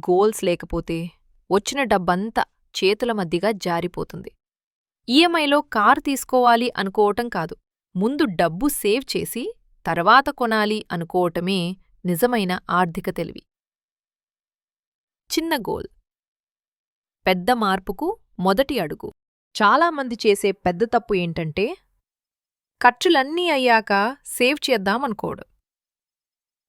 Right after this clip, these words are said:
కాని నిజమేంటంటే, సేవ్ ఫస్ట్, స్పెండ్ లేటర్. జీతం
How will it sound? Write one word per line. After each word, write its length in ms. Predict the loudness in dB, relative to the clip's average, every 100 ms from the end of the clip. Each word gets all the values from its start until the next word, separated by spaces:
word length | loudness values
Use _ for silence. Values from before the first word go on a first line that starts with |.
| 0
కాని 200 | 2 2 0
నిజమేంటంటే, 720 | 2 2 2 0 -2 -4 -6 -8 _ _ _ _ _ _ _ _ _
సేవ్ 340 | 0 6 6 6 4
ఫస్ట్, 400 | 4 2 -8 -14 _ _ _ _ -12
స్పెండ్ 500 | -10 0 0 2 0 0
లేటర్. 360 | 0 -2 -10 _ _ _ _ _ _ _ _ _ _ _ _ -8
జీతం 380 | -2 0 0